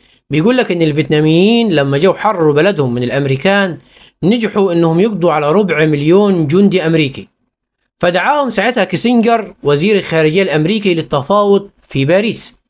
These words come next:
فأول حاجة عملها الوفد الفيتنامي كانت إقامته ومبيته في السفارة الفيتنامية، مش في فنادق. ولما حب كيسنجر يعزم الوفد الفيتنامي على العشاء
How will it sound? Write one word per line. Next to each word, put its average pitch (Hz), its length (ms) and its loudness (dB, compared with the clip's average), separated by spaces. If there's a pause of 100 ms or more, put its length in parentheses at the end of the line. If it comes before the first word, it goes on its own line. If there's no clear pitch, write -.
(300)
فأول 247 340 0
حاجة 226 360 -2
عملها 180 320 -2
الوفد 165 300 0
الفيتنامي 190 720 0 (160)
كانت 208 320 -2
إقامته 202 460 -2
ومبيته 147 500 0
في - 80 -6
السفارة 185 500 0
الفيتنامية، 170 680 0 (380)
مش 156 140 0
في 175 140 0
فنادق. 165 440 -4 (480)
ولما 175 260 2
حب 254 240 -4
كيسنجر 208 460 0
يعزم 170 320 0
الوفد 151 280 0
الفيتنامي 143 520 -2
على 127 160 -2
العشاء 175 440 -2